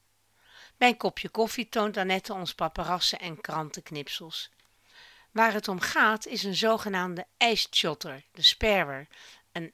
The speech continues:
eikenhouten schuitje op drie glijders. Hij werd in zeventien eenenvijftig in Edam gebouwd voor recreatie. Het is de oudste bekende ijszeller van ons land en heeft alles met Monnikendam te maken. Rond negentienhonderd was hij al in bezit van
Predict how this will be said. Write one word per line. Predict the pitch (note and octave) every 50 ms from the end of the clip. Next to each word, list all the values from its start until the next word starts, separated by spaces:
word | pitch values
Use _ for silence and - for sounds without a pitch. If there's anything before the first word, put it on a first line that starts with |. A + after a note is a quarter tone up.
| _
eikenhouten | - A3+ B3+ C4 - - G3+ F#3 F3+ E3+ E3+ - -
schuitje | - - - G3 G3+ G#3 - - G3+
op | F3+ E3
drie | - - F3 F#3 F#3
glijders. | - - - F#3 D#3+ D3 D3 D3 D3 C#3+ - - - - - _ _ _ _ _ _ _ _
Hij | _ - A#3+ A#3
werd | C4 C4 B3 A#3+
in | - A#3 G3 F3 E3+
zeventien | D3+ - G#3+ G3+ F#3+ D#3+ F3+ E3+ - - G#3 G3+ -
eenenvijftig | - A#3 B3 C4 B3+ A3+ - - F3+ E3 E3 - - - - -
in | F3 F3
Edam | F3+ - E3+ D#3 E3+ D#3+ E3 D#3+ D#3
gebouwd | - - E3 D3 D#3+ E3+ F3+ G#3 G3+ - - - - - _
voor | - - A#3+ A3+ A#3
recreatie. | B3+ G#3 F3+ F3+ E3 - - - F#3+ E3+ D#3+ D3+ C#3+ D3 C#3+ - - - D3+ D3 D#3+ - _ _ _ _ _ _ _ _ - _ _ _
Het | - -
is | F#3+ E3 -
de | - G3 - -
oudste | G#3 G#3 A3+ A#3 - - - G#3+
bekende | F#3 F#3 - - B3 B3+ B3 B3+
ijszeller | A#3+ A#3+ A3 A3+ G#3+ - - A3 G3+ G3 F#3+
van | F3 G3 F#3
ons | F3+ F3+ D#3+ -
land | G#3 G3 F3 E3 D3 - - - - - - _
en | - F#3
heeft | G3 F#3+ F#3 - - _
alles | - C#4 D4 D#4 C4+ -
met | - A3+ F#3+ -
Monnikendam | G3+ F#3 F3+ F3 E3 - - E3 D#3+ D3+ D3+ D3+
te | D3 - F3+
maken. | E3 D3+ C#3+ C#3+ C#3+ C#3 - B2 D#3+ - _ _ _ _ _ _ _ _ _ _ _ _ _ -
Rond | - F3+ F3 G3 G#3 G3 D#3+
negentienhonderd | F#3+ F#3 F3+ F3 - F3+ E3 E3+ F#3 E3 D#3 E3+ G3 G#3 G#3 A3+ A3 -
was | A#3+ A#3 - -
hij | B3 A#3+
al | A3+ A3+ A#3 C4+
in | B3 G#3+ G#3+ F#3+
bezit | G3 F#3 - G3+ F#3 - -
van | - G3 F3 E3+ F3